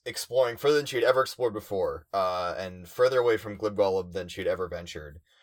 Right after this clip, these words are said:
uh, this was the day on which the trolls would launch into the game, and,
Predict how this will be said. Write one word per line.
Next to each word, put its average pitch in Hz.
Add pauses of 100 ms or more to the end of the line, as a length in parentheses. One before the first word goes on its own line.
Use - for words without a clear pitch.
(320)
uh, 98
this 113
was 123
the 113
day 98
on 98
which 92
the -
trolls 123
would 101
launch 95
into 95
the 90
game, 117 (440)
and, 80